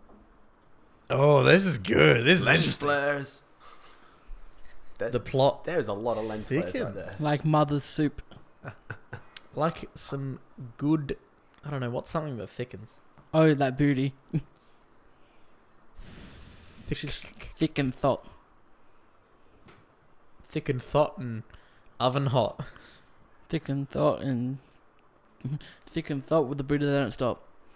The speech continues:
Speaker 1: Thick, the thought, the thick, the hip into the hip,
Speaker 3: Thick,
Speaker 1: hip,
Speaker 3: the
Speaker 1: hop,
Speaker 3: thought,
Speaker 1: you don't
Speaker 3: the booty
Speaker 1: stop, you
Speaker 3: don't.
Speaker 1: thought.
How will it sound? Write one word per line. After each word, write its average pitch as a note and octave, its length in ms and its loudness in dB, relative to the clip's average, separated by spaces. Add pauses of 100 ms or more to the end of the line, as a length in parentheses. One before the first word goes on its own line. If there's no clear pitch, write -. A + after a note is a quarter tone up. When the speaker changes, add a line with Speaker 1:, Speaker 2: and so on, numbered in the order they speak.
(1600)
Speaker 1:
Thick, - 240 -6 (300)
the A2 100 -8
thought, - 360 -2 (260)
the - 60 -8
thick, - 280 -2 (320)
the A#2+ 60 -2
hip - 240 -2
into C3 260 0
the G#2 100 -2
hip, - 180 -6
Speaker 3:
Thick, D#3 240 0
Speaker 1:
hip, - 200 -6
Speaker 3:
the C#3 100 0
Speaker 1:
hop, C#3+ 100 4
Speaker 3:
thought, B2 220 6
Speaker 1:
you B2 60 0
don't D3 260 2
Speaker 3:
the D#3 80 8
booty D#3+ 60 10
Speaker 1:
stop, D3+ 120 8
you D3+ 60 6
Speaker 3:
don't. C3+ 220 4
Speaker 1:
thought. - 260 0